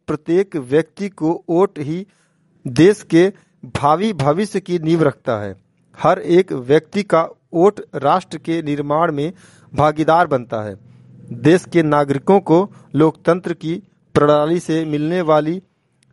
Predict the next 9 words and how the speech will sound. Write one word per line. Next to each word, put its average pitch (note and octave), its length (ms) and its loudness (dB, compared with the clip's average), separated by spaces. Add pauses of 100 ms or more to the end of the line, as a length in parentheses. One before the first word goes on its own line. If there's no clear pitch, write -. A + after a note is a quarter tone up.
(140)
अधिकारों D#3 580 0
में E3 140 -2
से F3 200 -4
सबसे E3+ 440 0
बड़ा E3 200 2
अधिकार D#3 600 0 (260)
मतदान D3 540 -2
का A#2+ 180 -6
है। G2+ 240 -10